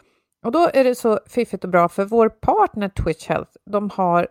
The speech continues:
eh, ett erbjudande de kallar för Twitch on Demand. Och det hjälper organisationer och företag, eh, så att medarbetare kan träna hemma. Följa program, följa framsteg, boosta vänner och ja, ni hör ju att det här är digitalt förstås.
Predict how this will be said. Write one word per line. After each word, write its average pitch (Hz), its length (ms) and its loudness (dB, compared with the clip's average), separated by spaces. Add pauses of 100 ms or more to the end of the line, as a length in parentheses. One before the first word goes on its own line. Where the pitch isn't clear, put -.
eh, 170 340 -4
ett 180 100 -6
erbjudande 180 520 -2
de 175 160 -6
kallar 165 240 -4
för - 200 -6 (280)
Twitch - 260 -4
on 180 160 -4
Demand. 233 380 0 (580)
Och 214 140 -2
det 254 80 -4
hjälper 277 800 2 (160)
organisationer 214 720 -2
och 175 60 -4
företag, 165 640 -4 (120)
eh, 175 220 -6
så 185 140 -4
att - 140 -8
medarbetare 175 560 -4
kan 175 180 -12
träna 185 240 -6
hemma. 254 400 -4 (720)
Följa 214 280 2
program, 254 600 0
följa 170 400 -4
framsteg, 220 880 -4 (260)
boosta 196 680 -2
vänner 214 760 -2
och 190 320 0 (220)
ja, - 260 -2
ni 180 100 -4
hör 185 200 6
ju 170 80 6
att 160 100 0
det 175 80 -2
här 165 80 0
är 151 40 -4
digitalt 156 480 -2
förstås. - 400 -8